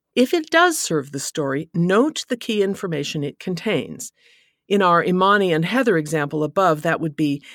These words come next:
"Imani was present during a shooting and maybe Imani is traumatized." Then think through your story. What would happen if you put that information prior to her conversation with Heather? If the reader knows in advance that Imani was traumatized at the mall,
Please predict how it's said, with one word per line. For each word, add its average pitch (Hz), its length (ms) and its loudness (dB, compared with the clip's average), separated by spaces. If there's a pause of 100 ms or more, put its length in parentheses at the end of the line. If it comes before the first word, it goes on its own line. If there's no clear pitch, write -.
(200)
"Imani 160 340 4
was 233 180 2
present 185 440 -2
during 190 280 -2
a 220 40 -2
shooting 143 600 -4
and 156 160 -4
maybe 156 480 -2 (120)
Imani 135 460 -4
is 139 120 -12
traumatized." - 680 -6 (840)
Then 254 340 4
think 277 300 0
through 220 300 -4
your 208 180 -4
story. 190 520 -6 (400)
What 285 160 2
would 403 100 2
happen 302 300 2
if 220 140 2
you 202 80 -2
put - 240 0
that 196 180 0
information 160 840 -4
prior 208 440 -2
to - 180 -8
her 147 120 -8
conversation 139 720 -8
with 127 160 -8
Heather? - 360 -14 (600)
If 175 160 -4
the 190 100 0
reader 269 320 4
knows 202 400 2
in 175 120 0
advance 160 540 -2
that 156 160 -2
Imani 180 360 2
was 156 200 -6
traumatized 220 680 -2
at 160 120 -8
the 151 60 -8
mall, 160 560 -2